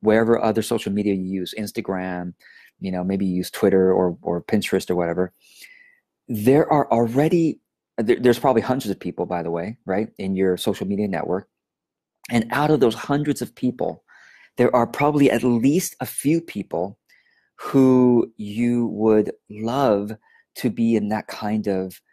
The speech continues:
friendship with, where, you know, you enjoy their company. I mean, at least online, you can, you enjoy the kinds of things they kind of, they, they share online. Uh, they seem to be open to you and, and seem to enjoy who you are as well. And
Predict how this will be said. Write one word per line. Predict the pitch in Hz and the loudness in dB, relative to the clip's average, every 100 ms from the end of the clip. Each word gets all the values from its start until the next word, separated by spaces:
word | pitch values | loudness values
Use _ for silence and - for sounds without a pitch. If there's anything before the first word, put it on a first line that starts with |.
| _ | _
friendship | - - 170 170 - 76 - | -8 -4 -4 -4 -6 -8 -8
with, | 73 - - _ _ _ _ _ _ _ | -10 -10 -20 _ _ _ _ _ _ _
where, | 101 110 107 107 104 104 - _ - | -4 0 2 2 2 -2 -6 _ -12
you | 101 | -6
know, | 95 92 | -6 -6
you | 98 120 131 | -2 0 2
enjoy | 131 113 110 117 | 0 2 4 4
their | 113 104 | 2 -4
company. | - 101 98 98 98 101 _ _ - | -4 -6 -6 -8 -8 -10 _ _ -8
I | 104 | -2
mean, | 107 104 | -2 -2
at | 98 | -2
least | 113 113 | -2 0
online, | - 104 101 104 104 104 | -2 0 2 2 2 0
you | 92 | -2
can, | - 98 95 - - _ | -4 -6 -6 -10 -20 _
you | 113 | 4
enjoy | 113 117 117 120 | 4 6 4 4
the | |
kinds | 113 110 107 | 2 0 -2
of | |
things | - 104 104 | -6 -6 -4
they | 101 | -6
kind | 92 104 95 | -8 -8 -10
of, | |
they, | 101 98 | -6 -4
they | 98 | -4
share | - 110 107 | -2 0 0
online. | 101 95 92 92 - - _ - - - _ | -2 -4 -6 -8 -12 -20 _ -20 -20 -20 _
Uh, | 101 95 98 | -2 0 2
they | 117 | 2
seem | 123 135 127 | 2 0 0
to | |
be | 101 107 | 0 0
open | 113 120 127 | 0 0 -4
to | 117 | -2
you | 104 107 107 104 | -2 2 2 0
and, | 98 92 | -2 -6
and | 95 92 | -10 -4
seem | 113 | -2
to | 113 101 | 0 -2
enjoy | 98 107 107 | -2 0 0
who | 104 101 | 0 -2
you | 98 104 | 2 2
are | 98 95 | 2 0
as | 90 | -2
well. | 90 87 95 - - _ - _ | -4 -4 -4 -8 -20 _ -20 _
And | 123 135 165 196 190 | 0 2 2 2 0